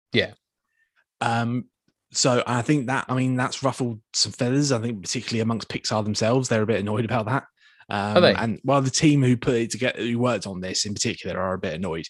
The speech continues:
Speaker 2: 'cause this
Speaker 1: Right.
Speaker 2: obviously, like, we're in a slightly different situation now. We're closer, you know, things are starting to come out of cinemas. And if you
Speaker 1: Yeah.
Speaker 2: put, like, looking at the way this film was made as well, if you poured your heart and soul into this for however long, <laughs> I can kind of,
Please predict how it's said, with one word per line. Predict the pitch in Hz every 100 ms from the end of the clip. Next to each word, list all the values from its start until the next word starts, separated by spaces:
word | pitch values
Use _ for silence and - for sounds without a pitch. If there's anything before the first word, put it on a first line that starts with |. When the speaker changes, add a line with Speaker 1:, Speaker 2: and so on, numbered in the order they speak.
| - - - _
Speaker 2:
'cause | 113 95
this | 101 95 107
Speaker 1:
Right. | 98 98 - -
Speaker 2:
obviously, | 110 104 98
like, | 104 90 - - _ 92 -
we're | 131 123
in | 117
a | 107
slightly | 139 113
different | 107 101
situation | 107 95 107 95
now. | 101 98
We're | 101
closer, | - 120 107 110
you | 107
know, | 98
things | 127 120
are | 113 107
starting | 113 92
to | -
come | 104
out | 87
of | 90
cinemas. | 107 95 92 82 - - - 110
And | 110 101 -
if | 117
you | 98
Speaker 1:
Yeah. | 95
Speaker 2:
put, | 143 -
like, | 123 117 113
looking | - 143 - 120
at | 110
the | 110
way | 117
this | 104 101
film | 113 101
was | 98
made | 104
as | 92
well, | 104 98
if | 120
you |
poured | - 135 120 117
your | 104
heart | 110 98
and | 92
soul | 110 101 98
into | 92 85
this | 82 - - _ _ - - - - -
for | 110
however | 104 107 104
long, | 104 95 - -
<laughs> | _ -
I |
can | - - 90
kind | - 127 117
of, | 107